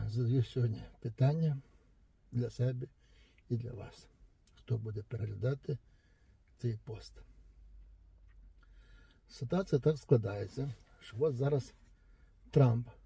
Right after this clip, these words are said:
конкретно сказав, що Зеленський знав,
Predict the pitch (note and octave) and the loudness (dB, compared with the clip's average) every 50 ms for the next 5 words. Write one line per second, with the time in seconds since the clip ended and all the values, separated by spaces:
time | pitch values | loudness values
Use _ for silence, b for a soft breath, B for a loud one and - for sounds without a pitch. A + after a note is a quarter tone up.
0 | - _ _ _ - _ _ _ _ - - - G3 A3 A3 - D#3 B2+ A2+ G2+ | -20 _ _ _ -20 _ _ _ _ -20 -6 -2 -2 -2 2 2 2 2 2 0
1 | A#2+ A#2 - - - B2 A2 G2 A#2+ C3 D#3 D3+ - - _ - b b b b | -4 -6 -6 -8 -8 -6 -4 -2 -2 -2 -2 -4 -6 -12 _ -20 b b b b
2 | b b b b - - - C#3+ B2+ A2 C3+ C3 C3 B2 A2 G2+ - - - G#2 | b b b b -20 -6 -2 0 2 4 6 6 6 6 4 2 -4 -12 -16 -14
3 | - - A2 A2+ B2+ C3+ B2+ A#2+ A#2+ B2 C3+ | -8 -2 4 8 10 10 10 10 10 8 6